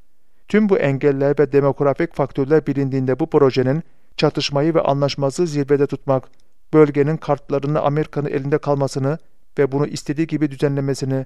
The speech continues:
ve istediği zaman alevlendirmesini sağlamak ve ülkeleri onun emirlerine itaat eden bir sürü gibi arkasına toplamak amacıyla tasarlanmış sorunlu bir inşa projesi olduğu ortaya çıkmaktadır.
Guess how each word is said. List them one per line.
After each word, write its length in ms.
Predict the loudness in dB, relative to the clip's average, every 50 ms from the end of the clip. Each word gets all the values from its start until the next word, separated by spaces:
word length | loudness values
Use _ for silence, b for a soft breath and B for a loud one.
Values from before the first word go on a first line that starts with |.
| -8 -16 -20 -20 -6 -4
ve 60 | -4
istediği 420 | -4 -4 -8 -6 -6 -4 -2 -2 0
zaman 300 | 0 2 2 2 -2 0
alevlendirmesini 800 | -2 0 2 2 2 2 -2 -2 -2 -6 -4 -4 -6 -4 -4 -8
sağlamak 540 | -6 -4 -4 -2 -2 0 0 0 0 0 -2 -10 -20 -20 -20 -8 -2
ve 60 | 0 0
ülkeleri 460 | 2 0 -2 -2 -4 0 2 2 2
onun 260 | 2 2 0 0 0
emirlerine 480 | 0 -2 -2 -2 -2 -2 -2 -2 -2 -4
itaat 300 | -6 -6 -4 -2 -2 0
eden 240 | 0 -2 -2 0
bir 120 | -2 -4 -4
sürü 280 | -4 -6 -4 -2 -2
gibi 200 | -2 0 0 0
arkasına 440 | 2 2 0 0 -4 -6 -4 -4 -4
toplamak 480 | -2 -4 -4 -2 -2 -2 -2 -2 -2 -2
amacıyla 380 | -2 -2 -2 -2 -2 -2 -2
tasarlanmış 520 | -2 -2 -6 -4 -2 -2 -2 -2 -4 -6 -4
sorunlu 360 | -2 0 0 0 -2 -2 -4
bir 140 | -6 -6 -4
inşa 280 | -6 -4 -2 -2 -2
projesi 420 | -2 -2 0 0 0 0 0 -2 -2
olduğu 260 | 0 0 0 0 2
ortaya 320 | 2 2 2 2 -2 -2
çıkmaktadır. 640 | -2 -2 -6 -6 -6 -6 -4 -4 -2 -2 -2 -4 -4